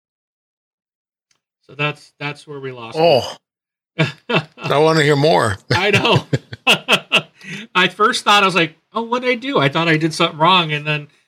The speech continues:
Speaker 1: no, that's, that's all there was. So I, I, you know, I don't know where, where we lost it, um, but, uh,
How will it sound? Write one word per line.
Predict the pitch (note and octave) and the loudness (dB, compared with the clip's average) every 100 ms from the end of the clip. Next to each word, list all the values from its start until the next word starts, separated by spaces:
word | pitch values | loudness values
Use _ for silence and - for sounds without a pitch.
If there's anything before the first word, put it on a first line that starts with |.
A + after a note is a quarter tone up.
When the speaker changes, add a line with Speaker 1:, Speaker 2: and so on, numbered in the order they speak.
| _ - | _ -2
Speaker 1:
no, | A#3 G#3 | 0 0
that's, | C3 E3+ - - - | 0 -2 -4 -14 -16
that's | - C#3+ | -20 -16
all | D3 D#3 | -8 -4
there | D3+ | -2
was. | D3 D3+ C#3 A#2+ | -2 -2 -2 -6
So | - C3+ | -8 -2
I, | C#3 C#3 C#3+ | 0 0 -6
I, | D#3+ C3 B2+ _ _ | -14 -16 _ _ _
you | C#3+ | -12
know, | C3 | -10
I | C3 | -6
don't | C#3 C3 | -4 -4
know | C3+ C3 | -2 -2
where, | B2 B2+ B2 - _ _ _ _ _ _ | -4 -10 -12 -16 _ _ _ _ _ _
where | C#3 B2+ | 0 4
we | B2 | 4
lost | A#2 A2+ A2 - | 4 2 2 -2
it, | G#2 - - _ | -12 -14 -20 _
um, | - A#2+ A#2 A2+ A2+ | -20 -20 -20 -18 -8
but, | A2+ | -6
uh, | A2+ A2 | -6 -8